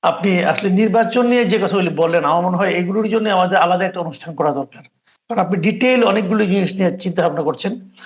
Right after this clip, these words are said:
আমরা আগামীতে যদি সময় পাই, সময় পাবো ইনশাআল্লাহ, আগামীতে আবার আপনার সঙ্গে বসবো এবং তখন আমরা কেবল নির্বাচনটা কিভাবে হওয়া উচিত, আপনার যে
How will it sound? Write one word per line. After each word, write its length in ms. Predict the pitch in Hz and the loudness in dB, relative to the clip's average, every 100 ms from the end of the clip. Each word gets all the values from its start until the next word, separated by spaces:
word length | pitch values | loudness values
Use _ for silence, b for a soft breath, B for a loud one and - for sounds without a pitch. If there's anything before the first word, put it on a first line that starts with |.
| B B | B B
আমরা 220 | 180 180 | 0 2
আগামীতে 360 | 185 196 190 180 | 2 2 -2 -4
যদি 240 | 170 180 | -4 -4
সময় 380 | 185 196 202 196 | -4 -2 0 0
পাই, 300 | 170 160 - _ _ | -2 -4 -8 _ _
সময় 200 | - 254 | -4 0
পাবো 260 | 247 240 180 | 2 2 2
ইনশাআল্লাহ, 380 | 180 175 160 - - B B B | -2 -4 -6 -8 -14 B B B
আগামীতে 400 | 175 190 180 180 | -2 0 2 2
আবার 200 | 160 175 | 4 2
আপনার 220 | 175 127 | 0 -2
সঙ্গে 140 | 180 165 | -6 -4
বসবো 320 | 170 170 214 | -6 -4 -6
এবং 240 | 160 180 | -4 -4
তখন 240 | 180 185 170 | -4 -4 -2
আমরা 180 | 165 | -4
কেবল 240 | 156 165 160 | -2 -2 0
নির্বাচনটা 760 | 202 196 202 202 233 226 226 | 0 0 -2 0 0 2 0
কিভাবে 340 | - 226 208 202 | -4 -4 -2 -2
হওয়া 220 | - 190 | 0 2
উচিত, 480 | 202 196 233 - - _ _ _ _ _ _ - | 2 -2 -6 -8 -10 _ _ _ _ _ _ -4
আপনার 360 | 240 240 190 | 0 0 0
যে 140 | 190 | -2